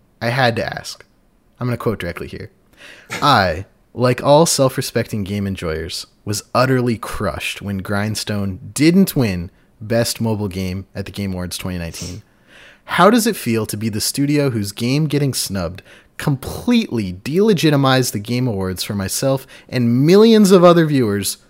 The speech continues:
quite possibly forever?" God Bless Cappy replied, "Thanks, we'd just gotten over it,"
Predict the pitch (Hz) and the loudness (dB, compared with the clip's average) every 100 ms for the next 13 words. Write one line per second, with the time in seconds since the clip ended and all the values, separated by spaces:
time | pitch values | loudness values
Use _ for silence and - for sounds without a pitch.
0 | _ - - 151 147 - 131 117 113 107 | _ -18 -2 2 2 2 0 0 -2 -6
1 | - 90 82 - - - _ _ - _ | -6 -6 -6 -8 -16 -20 _ _ -20 _
2 | _ _ - - - _ _ - 123 139 | _ _ -20 -20 -20 _ _ -2 2 2
3 | 131 131 113 113 113 - 92 101 95 92 | 2 0 -2 -2 -6 -10 -6 -2 -2 -4
4 | - - 147 147 143 - - - 98 92 | -14 -6 -2 0 0 -6 -8 -8 -8 -4
5 | 131 151 - 165 147 113 110 104 104 | -2 2 4 4 4 0 -2 -4 -4